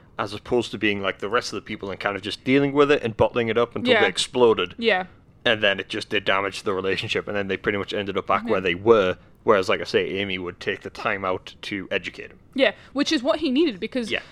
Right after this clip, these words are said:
Speaker 2: ultimately, if, if he doesn't know social norms and if he doesn't get the cues, which is his problem, he doesn't really pick up on the social cues as easily as everybody else, and that's a real thing.
Speaker 1: Uh-huh.
Speaker 2: She realized that he just needs to be told what the problem is rather than just,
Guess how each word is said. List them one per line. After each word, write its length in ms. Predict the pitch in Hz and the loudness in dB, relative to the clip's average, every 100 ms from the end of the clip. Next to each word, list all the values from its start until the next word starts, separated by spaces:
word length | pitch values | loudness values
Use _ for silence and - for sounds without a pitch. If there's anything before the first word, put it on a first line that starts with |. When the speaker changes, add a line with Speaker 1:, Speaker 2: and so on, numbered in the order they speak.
| - | -6
Speaker 2:
ultimately, 540 | - - 381 - 240 | -4 -2 -2 -2 -2
if, 160 | 226 - - | -4 -4 -8
if 260 | 262 - - | -8 -8 -10
he 260 | 240 254 285 | -8 -4 -4
doesn't 380 | 359 294 254 | -2 -4 -2
know 140 | 262 254 | -2 -2
social 360 | - 269 - | -2 -6 -6
norms 300 | 233 170 185 | -8 -10 -8
and 80 | 208 | -8
if 160 | 226 - | -8 -8
he 100 | 254 | -6
doesn't 220 | 269 269 | -6 -2
get 160 | 240 - | -2 -2
the 80 | |
cues, 340 | - - 262 196 | -6 -6 -4 -4
which 220 | 214 - - | -8 -10 -6
is 180 | 240 220 | -4 -2
his 240 | 233 233 | -2 -4
problem, 360 | - 240 196 175 | -4 -4 -4 -6
he 140 | 226 | -4
doesn't 400 | 226 220 226 208 | -4 -4 -4 -6
really 260 | 208 220 214 | -6 -6 -4
pick 220 | - 240 | -4 -6
up 140 | 214 | -6
on 80 | 214 | -6
the 80 | 202 | -6
social 260 | - 226 - | -6 -8 -8
cues 180 | 233 | -10
as 120 | 190 - | -10 -10
easily 260 | 226 220 214 | -10 -4 -4
as 80 | |
everybody 320 | 196 190 175 202 | -4 -6 -6 -4
else, 200 | 220 - | -4 -4
and 80 | |
that's 120 | 262 - | -4 -4
a 60 | |
real 240 | 202 214 - | -2 -2 0
thing. 340 | 370 214 180 | -2 -2 -4
Speaker 1:
Uh-huh. 180 | 120 110 - - | -8 -8 -10 -14
Speaker 2:
She 560 | - - 285 277 262 - - - - - - | -6 0 2 2 -2 -6 -18 -20 -20 -20 -12
realized 580 | 196 277 311 202 196 220 | -2 0 2 2 0 -2
that 200 | 202 - | -2 -2
he 120 | 220 | -4
just 220 | 233 294 | -4 -2
needs 160 | 285 277 | -2 -2
to 160 | - | -6
be 160 | 226 202 - | -6 -8 -12
told 360 | - 220 220 277 | -8 0 2 2
what 160 | 285 | -2
the 80 | 285 | -6
problem 320 | - 311 320 | 0 0 2
is 160 | 339 320 | 2 2
rather 260 | 269 226 226 | 4 2 2
than 220 | 226 233 | 0 0
just, 260 | 226 233 | 0 0